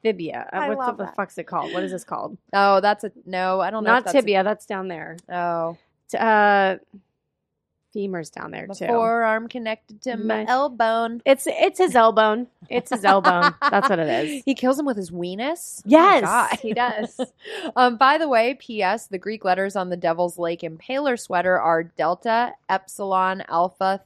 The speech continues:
Speaker 2: Theta equals, or rather, A K A death.
Speaker 1: Oh.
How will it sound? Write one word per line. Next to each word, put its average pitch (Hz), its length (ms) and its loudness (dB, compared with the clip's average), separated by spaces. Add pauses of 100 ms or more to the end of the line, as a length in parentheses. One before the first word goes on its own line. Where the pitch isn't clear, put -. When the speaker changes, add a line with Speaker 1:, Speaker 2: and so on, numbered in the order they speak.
Speaker 2:
Theta 160 560 -4 (340)
equals, 160 920 -8
or 175 80 -4
rather, 156 420 -2
A 160 140 -8
K 143 300 -10
A 139 40 -12
death. 98 300 -10 (720)
Speaker 1:
Oh. 294 420 4